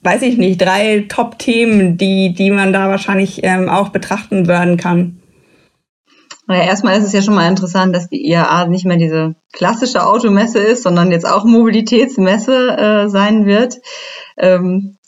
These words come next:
Speaker 2: Ehrlich gesagt bin ich selber noch, äh, einfach sehr neugierig, was genau dann da passieren wird. Äh,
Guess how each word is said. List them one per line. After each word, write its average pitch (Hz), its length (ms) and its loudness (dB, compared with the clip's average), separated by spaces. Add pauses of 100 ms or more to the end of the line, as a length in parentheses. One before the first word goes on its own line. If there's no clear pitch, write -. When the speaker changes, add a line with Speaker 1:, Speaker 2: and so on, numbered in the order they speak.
(920)
Speaker 2:
Ehrlich 226 260 0
gesagt 233 540 -2
bin 202 140 2
ich 240 300 0
selber 208 560 0
noch, 220 400 -2
äh, - 280 -6 (280)
einfach 202 300 0
sehr 208 180 2
neugierig, 220 800 4
was 190 240 -2
genau 185 300 2
dann 185 200 2
da 175 100 2
passieren 190 560 2
wird. 196 400 2
Äh, 196 720 0